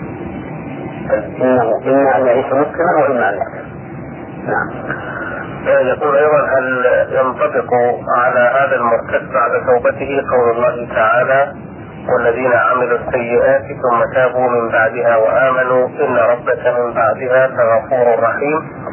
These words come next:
Speaker 2: فإن تابوا وأقاموا الصلاة وآتوا الزكاة فإخوانكم في الدين ونفصل الآيات لقوم يعلمون.'"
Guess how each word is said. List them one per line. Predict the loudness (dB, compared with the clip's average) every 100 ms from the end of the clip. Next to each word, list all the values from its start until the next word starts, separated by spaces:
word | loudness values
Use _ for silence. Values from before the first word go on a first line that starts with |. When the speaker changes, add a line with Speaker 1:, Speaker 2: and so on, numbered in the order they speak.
| -10 -12 -12 -6 0
Speaker 2:
فإن | 2 2
تابوا | 2 2 4 2
وأقاموا | 4 4 2 2 2 2
الصلاة | 0 0 2 2 4
وآتوا | 4 4 4 2 0 0
الزكاة | -2 0 2 2 0 0
فإخوانكم | 0 0 0 2 4 2 0 0 0 -2 -4
في | -6
الدين | -6 -2 0 2
ونفصل | 2 2 2 0 -2 -2 -2 0
الآيات | 2 2 4 4 2
لقوم | -4 -4 -2 0 0 0 -2 -2 -6 -10 -12 -6
يعلمون.'" | 0 2 2 0 0 0